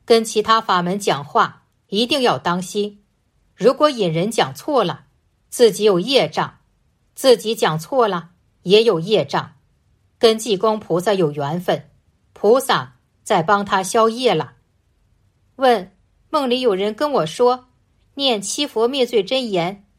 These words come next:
第十三章，还有一个经文忘记了，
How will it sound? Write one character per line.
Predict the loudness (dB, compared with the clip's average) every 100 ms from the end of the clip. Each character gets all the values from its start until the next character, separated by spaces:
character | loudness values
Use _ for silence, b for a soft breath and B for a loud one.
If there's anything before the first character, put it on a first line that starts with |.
| -8
第 | -4
十 | -4 -4
三 | -4 -4 -2
章， | -2 -2 -8 _ _ _ _ _
还 | -2 0
有 | 0
一 | -2
个 | 2 0
经 | 0 -4
文 | -2 -2
忘 | 0 -2
记 | -2 -4
了， | -2 -4